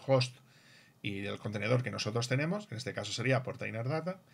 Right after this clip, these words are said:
Luego, por otro lado, lo que nos va a ofrecer también es información sobre las imágenes, que son las instalaciones o las imágenes donde está instalado, en este caso Portainer. Veis que yo tengo una imagen,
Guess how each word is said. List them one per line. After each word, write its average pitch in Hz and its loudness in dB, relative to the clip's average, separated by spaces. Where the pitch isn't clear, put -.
Luego, 170 10
por 135 8
otro 160 6
lado, 170 12
lo 110 2
que 110 -4
nos 117 0
va 131 10
a - 8
ofrecer 147 2
también 131 4
es 127 2
información 117 2
sobre 107 0
las 104 0
imágenes, 151 0
que 110 -4
son 113 4
las 120 4
instalaciones 120 2
o 120 -4
las 107 0
imágenes 127 0
donde 107 -2
está 127 2
instalado, 135 2
en 110 0
este 117 -2
caso 123 2
Portainer. 156 0
Veis 104 -4
que 104 -4
yo 101 -2
tengo 123 2
una 104 -2
imagen, 110 -2